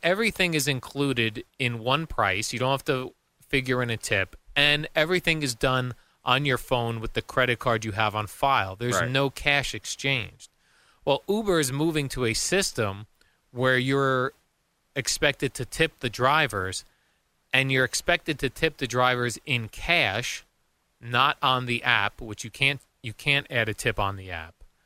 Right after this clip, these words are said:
Speaker 2: Hmm.
Speaker 1: And they're saying that if you don't do it, you know how, like, if, if your Uber driver sucks, you can give your Uber driver a lower rating.
Speaker 2: Right.
Speaker 1: That the, amongst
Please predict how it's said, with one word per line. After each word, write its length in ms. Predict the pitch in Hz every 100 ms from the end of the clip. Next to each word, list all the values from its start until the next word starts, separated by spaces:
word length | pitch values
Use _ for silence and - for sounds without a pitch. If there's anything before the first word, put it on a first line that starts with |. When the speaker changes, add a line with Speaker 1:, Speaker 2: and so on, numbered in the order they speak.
| _ _
Speaker 2:
Hmm. 220 | 170 165 95
Speaker 1:
And 160 | - 139
they're 120 | 135
saying 540 | 120 170 175 143 117 113
that 220 | 110 117 117
if 160 | 110
you 160 | 123 110 _
don't 340 | 156 180 247 143
do 220 | 110 87
it, 160 | 90 - _
you 80 | 180
know 80 | 196
how, 100 | 180
like, 180 | 151
if, 120 | 143 127
if 240 | 156 143
your 140 | 196 202
Uber 240 | 156 135
driver 320 | 120 113 107
sucks, 600 | 107 - 113 123 - - - _ _ _ _
you 380 | 120 117 113 123 _ _ _ _ _
can 360 | - 117 113 107
give 220 | 131 123
your 180 | 117 117
Uber 240 | 143 127 117
driver 400 | 110 113 110 107
a 60 |
lower 340 | 101 110 107 98
rating. 360 | 107 110 90
Speaker 2:
Right. 260 | 120 107 92 _ _ _ _ _ _ _
Speaker 1:
That 220 | 127 127 - _
the, 140 | 139 - _
amongst 460 | 147 147 175 175 -